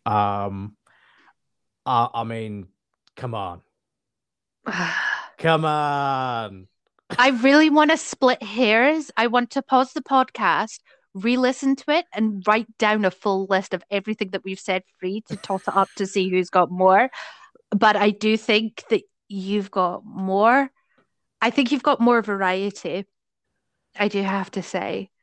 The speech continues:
Speaker 1: I think you've,
Speaker 2: Oh,
Speaker 1: you
Speaker 2: I'm so disappointed.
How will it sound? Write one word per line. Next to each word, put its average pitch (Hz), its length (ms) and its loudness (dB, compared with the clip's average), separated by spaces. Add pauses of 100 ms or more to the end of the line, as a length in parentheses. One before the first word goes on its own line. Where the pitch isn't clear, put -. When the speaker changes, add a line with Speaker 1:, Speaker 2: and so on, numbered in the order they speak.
(960)
Speaker 1:
I 160 140 4
think 247 260 -2
you've, 233 80 2
Speaker 2:
Oh, 269 320 4
Speaker 1:
you 277 80 4
Speaker 2:
I'm 302 120 6
so 349 400 0
disappointed. 381 1300 -2